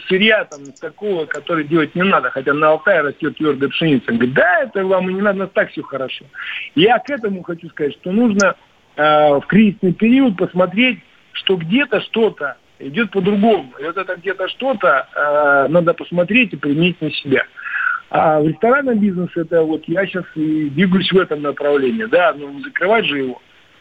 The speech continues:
сохранить людей, понятно. А вот в отеле бизнес, это я, мы посмотрели, как медицинские центры некоторые, некоторые очень хорошо себя чувствуют.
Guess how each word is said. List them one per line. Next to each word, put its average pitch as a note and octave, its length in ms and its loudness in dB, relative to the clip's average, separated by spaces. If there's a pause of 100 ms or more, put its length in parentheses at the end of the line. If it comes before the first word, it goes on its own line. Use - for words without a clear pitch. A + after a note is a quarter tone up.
сохранить D#3 400 0
людей, E3+ 260 4
понятно. C#3 380 -4
А E3+ 180 2
вот G#3+ 220 0 (840)
в D3+ 60 -4
отеле A3 460 0
бизнес, C#3+ 440 0 (580)
это D#3+ 280 2
я, F#3 220 4
мы G3 120 -2
посмотрели, F#3 600 -4
как E3 260 -2
медицинские F#3 600 -2
центры A#3 400 2
некоторые, D3 560 -2
некоторые C#3+ 600 -2 (260)
очень F#3 240 2
хорошо E3+ 440 0
себя E3 200 -2
чувствуют. D#3+ 260 -4